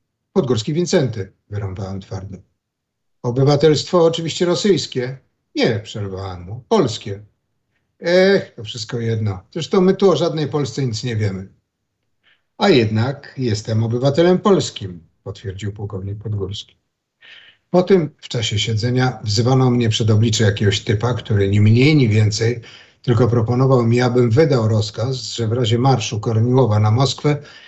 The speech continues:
czyli białego, białych oddziałów, wojskowi Polacy powinni wystąpić przeciwko niemu zbrojnie.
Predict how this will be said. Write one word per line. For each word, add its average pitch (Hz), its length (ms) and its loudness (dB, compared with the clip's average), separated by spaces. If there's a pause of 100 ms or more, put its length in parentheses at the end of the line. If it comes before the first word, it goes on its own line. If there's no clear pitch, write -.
(200)
czyli 98 240 -2
białego, 95 640 0 (120)
białych 101 520 2
oddziałów, 104 600 0 (520)
wojskowi 147 420 4
Polacy 127 380 0
powinni 127 300 0
wystąpić 131 540 0
przeciwko 113 480 -4
niemu 107 240 4
zbrojnie. 92 560 -4